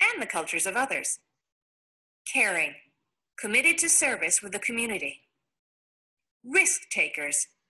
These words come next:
courageous, resourceful, and resilient, balanced, focused on well-being for ourselves and those around us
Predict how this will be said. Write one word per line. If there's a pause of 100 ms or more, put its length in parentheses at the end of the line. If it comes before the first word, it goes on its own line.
(300)
courageous,
resourceful,
and
resilient, (1400)
balanced, (680)
focused
on
well-being
for
ourselves
and
those
around
us